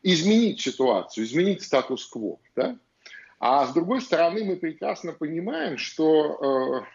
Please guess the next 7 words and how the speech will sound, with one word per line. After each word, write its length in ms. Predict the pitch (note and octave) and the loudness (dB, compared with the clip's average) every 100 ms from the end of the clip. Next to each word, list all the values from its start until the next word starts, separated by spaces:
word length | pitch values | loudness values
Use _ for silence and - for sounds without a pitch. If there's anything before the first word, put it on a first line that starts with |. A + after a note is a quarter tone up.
| - | -12
э, 40 | |
никакой 480 | C#3 C3+ D#3+ G#3 G3 | -6 -2 0 4 4
новой 280 | E3+ F#3+ D#3 | 6 2 2
нормальности 640 | D3 E3 B3+ C#4+ D#3+ - | 0 -2 -4 -6 -10 -8
быть 260 | G#2+ F#3+ - | -4 -4 -2
не 100 | F3+ | 0
может. 380 | G#3+ B2+ - | 2 2 -2